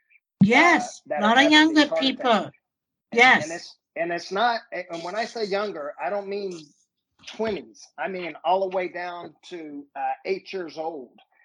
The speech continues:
Speaker 1: that I've seen, uh, reports on. Um, and that's just, you know, it's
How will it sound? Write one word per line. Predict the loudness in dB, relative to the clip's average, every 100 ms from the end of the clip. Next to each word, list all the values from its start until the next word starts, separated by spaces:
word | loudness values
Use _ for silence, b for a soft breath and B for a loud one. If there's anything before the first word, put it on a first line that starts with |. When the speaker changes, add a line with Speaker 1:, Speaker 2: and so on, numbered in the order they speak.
| _ -8
Speaker 1:
that | -6
I've | -6 -8
seen, | -8 -8 -8 -12 -16 -4
uh, | -2 -2
reports | -6 -8 -6 -6 -6
on. | -10 -10 -10 -10 -10 _ _ _ _ _ -2
Um, | 2 2 0 -6 -20 _ _ _ _ _ _
and | -2
that's | 2 2 0
just, | -6 -6 -10
you | -10
know, | -10 -10
it's | -12 -12